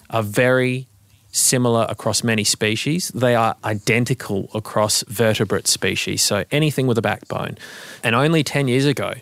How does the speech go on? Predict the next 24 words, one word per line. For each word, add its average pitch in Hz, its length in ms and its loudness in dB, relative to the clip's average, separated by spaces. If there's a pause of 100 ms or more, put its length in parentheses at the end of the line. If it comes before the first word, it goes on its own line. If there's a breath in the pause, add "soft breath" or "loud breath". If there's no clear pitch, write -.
did 107 220 -4 (380)
this - 280 0
group 117 240 0
of 107 100 -2
Danish 104 380 -2
researchers 123 480 -2
discover 113 380 -2
that 110 100 2
actually 101 440 0 (360 loud breath)
there 143 240 6
are 113 380 0 (340 loud breath)
some 139 360 0
people 131 400 0
on 113 120 0
planet 107 320 -2
Earth 104 480 -4
today 98 480 -2
walking 104 400 -6
around 98 560 -4
with 107 220 -4
mutations - 640 -6
to - 80 -10
these 104 220 -4
genes. 104 400 -6